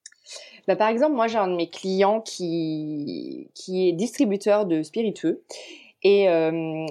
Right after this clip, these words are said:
et en fait, quand, euh, il fait cette map, bah, il se rend compte qu'il a, euh, les fournisseurs, c'est-à-dire, euh, ceux qui vendent, euh, à qui il achète les spiritueux. Il a ensuite, euh, les cavistes à qui, enfin, à qui il va vendre,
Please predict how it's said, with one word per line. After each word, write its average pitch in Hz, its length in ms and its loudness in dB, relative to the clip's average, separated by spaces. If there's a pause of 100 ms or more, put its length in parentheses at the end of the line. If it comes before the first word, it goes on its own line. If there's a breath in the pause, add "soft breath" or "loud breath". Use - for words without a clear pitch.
(120)
et 180 140 6
en 165 100 2
fait, 262 220 0
quand, 214 300 -6
euh, 165 840 2 (120)
il 180 120 -4
fait 262 140 0
cette 214 260 0
map, 190 380 2 (100)
bah, 175 220 4
il 185 80 4
se 190 100 -8
rend 214 120 0
compte 220 220 -4
qu'il 175 300 2
a, 165 240 2
euh, - 140 0
les 185 100 2
fournisseurs, 220 720 0
c'est-à-dire, 156 480 -2
euh, 151 100 -6
ceux 160 160 -8
qui 165 200 -10
vendent, 175 280 -2
euh, 147 460 -2
à 160 100 -2
qui 185 200 -6
il 156 60 4
achète 165 320 -2
les 170 60 -4
spiritueux. 165 500 -2 (440 loud breath)
Il 202 160 4
a 190 100 4
ensuite, 220 580 -6 (120)
euh, 165 580 2 (480 soft breath)
les 214 180 2
cavistes 190 720 0 (220)
à 165 160 0
qui, 196 380 -8
enfin, 147 360 -2
à 165 100 0
qui 202 160 -6
il 185 40 -2
va 156 140 4
vendre, 208 360 0